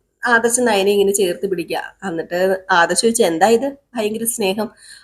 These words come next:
അത് പിന്നെ ഞാൻ എൻ്റെ ഭർത്താവിനെ ഒന്ന് കെട്ടിപ്പിടിച്ച് സ്നേഹിക്കട്ടെ,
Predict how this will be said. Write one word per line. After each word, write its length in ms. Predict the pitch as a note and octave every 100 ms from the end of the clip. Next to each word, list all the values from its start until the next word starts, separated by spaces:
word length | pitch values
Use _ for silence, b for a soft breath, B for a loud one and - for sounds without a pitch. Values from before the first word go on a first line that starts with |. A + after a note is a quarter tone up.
| B
അത് 180 | F3+ E3+
പിന്നെ 380 | F#3 F#3 F#3+ -
ഞാൻ 220 | G3 D#3
എൻ്റെ 180 | E3 F3 G3+
ഭർത്താവിനെ 500 | F#3 - F#3 F#3 G3+
ഒന്ന് 120 | G3+
കെട്ടിപ്പിടിച്ച് 720 | G3+ G3 - D4 B3+ F#3+ G3+
സ്നേഹിക്കട്ടെ, 600 | - F#3+ G3+ F3 F#3 E3+